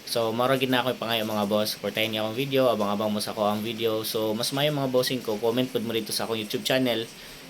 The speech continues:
And then, maliban sa ako ang Facebook account, nga mo comment mo dito, comment pod mo sa akong YouTube channel para na ako'y choice kung kinsa man akong pilion, ma-, mapili na ko tong sa YouTube nga nag-comment or sa Facebook.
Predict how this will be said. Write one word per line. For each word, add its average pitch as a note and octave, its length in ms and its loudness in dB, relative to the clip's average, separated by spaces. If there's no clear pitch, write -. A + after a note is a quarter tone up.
And B2 140 0
then, A#2+ 240 6
maliban C#3 380 4
sa B2+ 420 4
ako A#2+ 320 0
ang A#2+ 80 2
Facebook B2 400 -2
account, G#2 400 0
nga G#2+ 140 -2
mo G#2 100 0
comment A#2 260 0
mo A#2+ 120 -4
dito, G#2+ 280 -2
comment A2 280 -4
pod G#2+ 160 -4
mo G#2 100 0
sa G2+ 160 -2
akong G#2 160 -6
YouTube G2+ 240 -4
channel G2 320 0
para G2+ 380 0
na C3 160 2
ako'y C3 460 4
choice B2 400 4
kung A2+ 160 2
kinsa - 240 -2
man A#2+ 160 0
akong A2+ 160 -2
pilion, A#2 420 0
ma-, G#2+ 380 0
mapili A#2+ 640 4
na C3 160 2
ko B2+ 240 -2
tong A#2+ 160 2
sa A#2 160 4
YouTube A#2 400 0
nga A2+ 80 -2
nag-comment A#2+ 400 0
or A2 80 -2
sa G#2 160 -4
Facebook. G#2+ 400 0